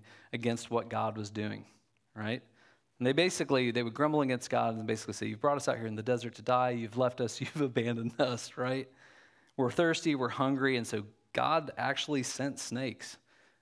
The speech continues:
And these snakes were, were biting people, right? And some people were actually dying.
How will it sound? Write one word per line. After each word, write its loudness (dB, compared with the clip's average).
And 2
these 2
snakes 0
were, 0
were 0
biting -2
people, -12
right? -2
And -10
some 0
people -4
were -2
actually -2
dying. -6